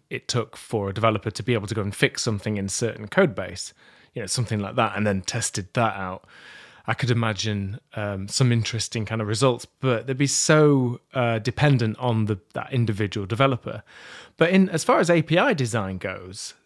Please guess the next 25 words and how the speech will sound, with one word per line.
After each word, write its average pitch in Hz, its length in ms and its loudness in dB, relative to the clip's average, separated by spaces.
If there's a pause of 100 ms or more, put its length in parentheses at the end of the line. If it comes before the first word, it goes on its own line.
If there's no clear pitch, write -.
we 175 140 2
probably 147 420 2
can 135 720 0
say 113 380 0
that, 107 280 -4
you 131 80 0
know, 98 280 -4
less, 113 680 -2 (800)
less 135 360 -4
is 107 200 -2
better, - 500 -2
less 117 280 0
is 110 100 -4
simpler, 151 520 0 (600)
um, 113 640 0 (380)
i-, 151 60 -12
in 131 260 -4
the 117 120 0
A 110 120 0
P 131 160 0
I 135 100 4
surface. - 640 -8 (540)
I - 40 -6
mean, 117 340 -2
w-, - 320 -4